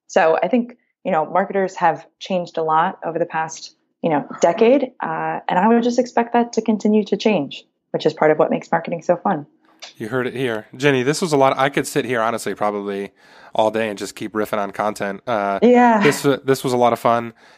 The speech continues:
Speaker 2: and,
Speaker 1: Yay.
Speaker 2: um, I'm excited to see, to see where you end up. I mean, whatever, whatever early stage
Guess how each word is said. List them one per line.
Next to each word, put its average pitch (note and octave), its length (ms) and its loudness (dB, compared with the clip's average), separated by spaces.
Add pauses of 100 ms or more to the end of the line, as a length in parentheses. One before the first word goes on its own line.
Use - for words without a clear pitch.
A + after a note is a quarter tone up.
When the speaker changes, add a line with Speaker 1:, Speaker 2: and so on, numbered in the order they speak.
(120)
Speaker 2:
and, B2 260 0
Speaker 1:
Yay. E3+ 160 4
Speaker 2:
um, G#2+ 460 -2 (340)
I'm C3 100 0
excited D3+ 440 0
to D3 100 -10
see, D3 600 -4
to C3+ 100 -6
see D#3 220 -2
where C#3+ 100 2
you C#3 160 4
end C3+ 140 2
up. C#3+ 180 2
I G#2 60 -6
mean, G#2+ 140 -6
whatever, C3+ 440 -2
whatever C#3+ 460 0 (500)
early C#3+ 240 4
stage C#3+ 760 -2